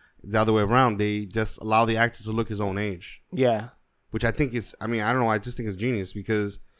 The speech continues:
Speaker 1: obviously they look like that. They look that age. We already know what they look like at all these different ages.
Speaker 2: Yeah.
Speaker 1: So it looks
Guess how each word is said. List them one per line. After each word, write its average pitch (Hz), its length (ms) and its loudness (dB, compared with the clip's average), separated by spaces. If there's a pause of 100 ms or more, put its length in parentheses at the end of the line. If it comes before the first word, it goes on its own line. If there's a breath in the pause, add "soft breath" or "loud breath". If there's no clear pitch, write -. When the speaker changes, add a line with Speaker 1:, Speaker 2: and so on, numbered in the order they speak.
(160)
Speaker 1:
obviously 127 340 2
they 113 160 2
look 135 240 2
like 104 160 0
that. 98 180 -4
They 101 140 0
look 127 260 0
that 104 160 2
age. 101 240 -2
We 110 220 2
already 123 180 2
know 131 120 0
what 127 120 0
they 117 80 -2
look 113 160 -4
like 110 160 -4
at 104 80 -4
all 110 220 -4
these 107 120 -4
different 117 320 -2
ages. 98 440 -6 (220)
Speaker 2:
Yeah. 110 340 0
Speaker 1:
So 113 260 0
it 104 220 -2 (220)
looks 123 480 -2